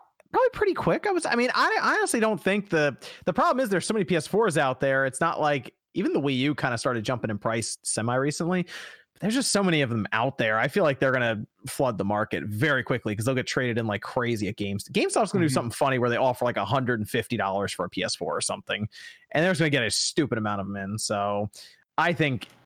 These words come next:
Speaker 1: I, I think it's gonna fall in price very qu-, first six months. It'll be stupid cheap online to get a P S four, which, I mean, still isn't a bad idea because of that library, and a P S four Pro is still a very capable system. So, but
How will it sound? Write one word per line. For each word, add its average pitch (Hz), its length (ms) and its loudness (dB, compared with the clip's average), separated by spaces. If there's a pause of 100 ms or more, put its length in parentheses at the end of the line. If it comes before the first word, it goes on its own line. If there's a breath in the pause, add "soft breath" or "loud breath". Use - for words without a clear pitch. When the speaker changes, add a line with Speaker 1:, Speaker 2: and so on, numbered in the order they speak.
(520)
Speaker 1:
I, 131 500 0
I 143 60 2
think 127 160 0
it's 113 100 -6
gonna 117 160 0
fall 107 300 -2
in 104 80 -4
price 107 420 -2
very 143 400 0
qu-, - 160 -6
first 175 300 0
six - 180 -2
months. 110 300 0
It'll 110 100 0
be 95 160 -4
stupid - 540 -4
cheap 95 260 -4
online 95 380 -4
to 92 60 -4
get 92 100 -2
a - 20 -4
P 104 140 -4
S 98 100 -4
four, 98 180 -2
which, 151 240 -2
I - 60 -2
mean, 180 140 0
still - 240 2
isn't 147 100 2
a 139 60 2
bad 127 200 2
idea 120 220 2
because 117 220 0
of 107 60 -2
that 98 180 -2
library, 107 500 0
and 110 240 -2 (300 loud breath)
a - 40 -10
P 175 120 2
S 143 80 -2
four 135 160 0
Pro 131 240 2
is 113 80 -2
still 120 140 0
a - 20 -2
very 110 180 0
capable 101 440 -4
system. 107 540 -2 (100)
So, 101 380 -4 (1040)
but 92 260 -2